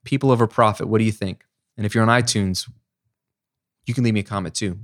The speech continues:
Give me a review if you haven't. So many of you have, but leave me a star rating and leave me a review and let me know how I was listening to this episode, People Over Profit. And I loved it. Here's my thoughts.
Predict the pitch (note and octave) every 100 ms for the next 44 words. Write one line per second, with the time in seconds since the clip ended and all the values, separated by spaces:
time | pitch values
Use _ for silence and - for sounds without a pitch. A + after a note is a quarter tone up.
0 | - A#2 C#3 C3 A#2 B2+ A#2 G#2+ A2 F2
1 | C#2+ - _ _ - - C3+ C#3 B2 A2+
2 | B2 B2 C3 - _ _ - A2 C3 C3
3 | - C3 B2 B2 B2 B2+ A#2+ A2 A#2 B2+
4 | C3 B2 G#2+ A2 A2 A2 A2+ G#2+ G#2+ G#2
5 | G#2 G#2+ G#2 G2 - G2+ - - F#2 -
6 | G2+ G2 F2+ F2+ - F2+ F#2 F2 - _
7 | - _ _ _ _ _ - F#2 F#2+ G2+
8 | F#2+ F#2 - _ - G2 G#2+ F2+ E2+ D#2+
9 | A1+ -